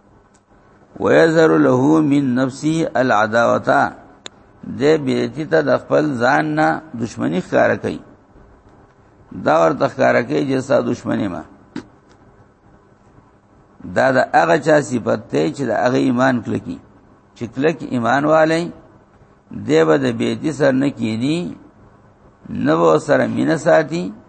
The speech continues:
بلکې دی به د بدعتي سر څه کوي؟ دشمنی کوي۔ ومن داهن مبتدعا،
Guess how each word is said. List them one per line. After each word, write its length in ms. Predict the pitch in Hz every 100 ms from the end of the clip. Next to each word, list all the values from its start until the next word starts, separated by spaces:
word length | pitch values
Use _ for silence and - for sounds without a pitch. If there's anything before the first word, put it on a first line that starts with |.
| - - - - - 98
بلکې 340 | 123 123 123 131
دی 140 | 170
به 120 | 175
د 40 | 151
بدعتي 440 | 127 120 113 143
سر 220 | 131 120
څه 140 | 110 131
کوي؟ 180 | 139
دشمنی 460 | 156 113 107 104 107
کوي۔ 220 | 95 80 - - - _ _ _ _ _ _ _ _ _ _ - - - - -
ومن 440 | 92 127 156 165 139
داهن 380 | 165 175 156 117 110
مبتدعا، 600 | 156 151 160 156 131 107